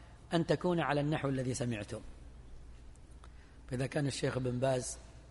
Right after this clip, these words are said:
والشيخ الفوزان حنابلة ولا يمشون على طريقة أهل الحديث،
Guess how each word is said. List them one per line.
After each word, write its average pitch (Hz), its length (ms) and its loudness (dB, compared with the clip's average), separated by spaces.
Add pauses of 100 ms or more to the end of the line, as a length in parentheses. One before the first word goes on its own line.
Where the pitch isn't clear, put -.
(1040)
والشيخ 123 320 2
الفوزان 120 580 2 (1120)
حنابلة 127 680 4 (800)
ولا 135 340 4
يمشون 123 280 0
على 123 180 2
طريقة 131 440 0
أهل 120 160 2
الحديث، 123 480 4